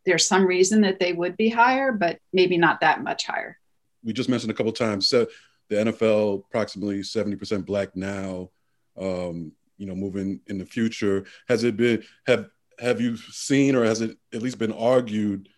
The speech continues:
Speaker 2: that that may have something to do with the race norming?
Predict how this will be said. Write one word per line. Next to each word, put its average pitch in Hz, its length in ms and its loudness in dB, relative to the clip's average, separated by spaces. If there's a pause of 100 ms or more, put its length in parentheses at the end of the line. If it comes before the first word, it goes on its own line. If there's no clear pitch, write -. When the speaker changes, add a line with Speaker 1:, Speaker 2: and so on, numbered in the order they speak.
(180)
Speaker 2:
that 98 160 0
that 113 240 2
may 110 180 -2
have 110 240 -2
something 107 300 -2
to 98 80 -2
do 101 580 -2 (300)
with 135 200 -2
the 107 100 -4
race 95 280 -4
norming? 80 400 -10